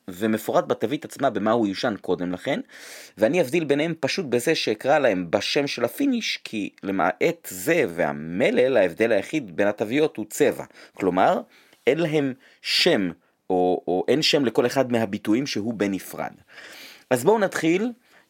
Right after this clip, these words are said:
עם טעימה מספר אחת, תעודת זהות, פיניש וואן ז'און, או בעברית, יין צהוב. הביטוי הזה עובר עישון ראשוני בחביות קוניאק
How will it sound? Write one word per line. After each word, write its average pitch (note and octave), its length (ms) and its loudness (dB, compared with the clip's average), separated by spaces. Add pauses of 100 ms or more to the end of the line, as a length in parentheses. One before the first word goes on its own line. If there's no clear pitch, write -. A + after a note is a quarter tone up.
עם F#3 180 0
טעימה C#3 380 2
מספר B2+ 420 0
אחת, F3 400 -2 (380)
תעודת B2+ 320 4
זהות, D#3 540 0 (720)
פיניש A#3+ 500 0 (280)
וואן F3 500 2
ז'און, A#2 720 2 (260)
או F3 280 4 (160)
בעברית, A2 600 0 (180)
יין D#3 320 4
צהוב. B2 520 2 (500)
הביטוי C#3 320 2
הזה B2 180 4
עובר C#3 200 4
עישון B2+ 360 -2
ראשוני B2 540 -2 (120)
בחביות A#2 640 0
קוניאק D#3+ 480 0